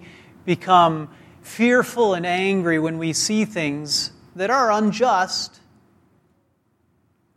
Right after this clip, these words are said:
We think about them affecting us in the same way. But that's not what Paul is frustrated by.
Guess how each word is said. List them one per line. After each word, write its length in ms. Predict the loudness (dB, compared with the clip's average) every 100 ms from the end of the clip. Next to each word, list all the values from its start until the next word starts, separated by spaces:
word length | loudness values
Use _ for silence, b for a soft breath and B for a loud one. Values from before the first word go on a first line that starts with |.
| _ _ _ _ _ _ _ _ _ _ _ _ _ _ -12
We 140 | -6
think 220 | -4 -2 0
about 340 | 4 2 4
them 360 | 0 -2 -6 -18 b b
affecting 520 | -12 0 0 0 -2 2
us 300 | 2 2 -8
in 100 | -8
the 80 |
same 320 | -6 -4 -4 -2
way. 260 | -2 -4 -12 -20 _ _ _ _ _ _ _ _ _ _ _ _ _ _ _ _ _ _ _ _ _ _ _ _ _ _ _ _ _ _ _ _ _
But 80 | 0
that's 220 | 0 2
not 120 | -2 -2
what 160 | -2
Paul 460 | -2 2 6 6 4
is 160 | -2 -6
frustrated 680 | -2 -2 -2 -4 -4 -4
by. 260 | 0 -2 -2